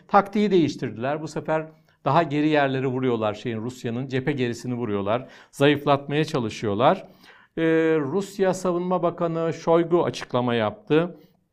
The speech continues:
Dedi ki, "Bu Haziran, e, dördünde başlayan taarruzdan bugüne kadar," onu da birkaç gün önce söyledi. Ukrayna yirmi altı binden fazla asker ve üç bin askeri teçhizatını kaybetti dedi.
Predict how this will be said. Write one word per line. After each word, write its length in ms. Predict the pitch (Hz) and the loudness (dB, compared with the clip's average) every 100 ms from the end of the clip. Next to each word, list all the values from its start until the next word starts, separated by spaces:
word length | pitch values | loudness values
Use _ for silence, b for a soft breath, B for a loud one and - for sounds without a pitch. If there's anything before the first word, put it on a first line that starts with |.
| _ _ _ - 110 | _ _ _ -14 -4
Dedi 200 | 151 180 | -2 -2
ki, 160 | 156 | -4
"Bu 220 | 131 139 131 | -4 -4 -4
Haziran, 520 | 127 135 143 143 - | -4 -2 -2 -4 -6
e, 280 | 120 113 107 | -6 -6 -2
dördünde 480 | 131 123 139 139 | -2 -2 -4 -2
başlayan 540 | 120 113 - 113 107 104 | -2 -4 -8 -6 -6 0
taarruzdan 800 | 131 131 131 120 104 135 165 180 B _ | 4 6 4 0 0 0 0 -6 B _
bugüne 380 | 147 151 139 117 | 0 0 -2 -2
kadar," 280 | 107 127 151 | -2 -2 -2
onu 180 | 120 | -4
da 80 | 113 | -6
birkaç 320 | 101 120 110 | -4 -6 -6
gün 100 | - | -8
önce 220 | 107 110 123 | -8 -6 -8
söyledi. 600 | - 101 101 135 180 185 B B - | -4 -4 -2 -2 -4 -6 B B -10
Ukrayna 400 | 160 202 202 202 | 0 4 4 4
yirmi 320 | 175 180 190 | 4 2 4
altı 300 | 190 190 226 | 4 4 2
binden 300 | 220 180 165 | 2 2 0
fazla 380 | 160 147 143 - | 2 2 2 0
asker 480 | 135 - 170 170 156 | 0 0 0 0 -2
ve 80 | |
üç 380 | - 202 - - | -4 -6 -6 -4
bin 240 | 160 160 160 | -2 -2 -2
askeri 500 | 143 156 - 143 151 | -2 -2 -4 -4 -2
teçhizatını 800 | 147 139 139 123 135 127 147 151 | -4 -4 -6 -2 -2 -2 -8 -4
kaybetti 640 | - 151 151 117 - 98 | 6 6 6 2 0 -8
dedi. 600 | 92 95 98 110 151 208 | -4 -4 0 0 -2 -6